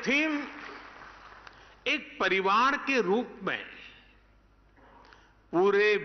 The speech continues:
विश्व के साझा भविष्य का संकल्प है।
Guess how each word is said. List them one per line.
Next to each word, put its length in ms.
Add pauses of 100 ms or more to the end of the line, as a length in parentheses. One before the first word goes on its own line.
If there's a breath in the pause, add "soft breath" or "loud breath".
विश्व 360
के 280
साझा 720
भविष्य 520
का 200
संकल्प 720 (140)
है। 220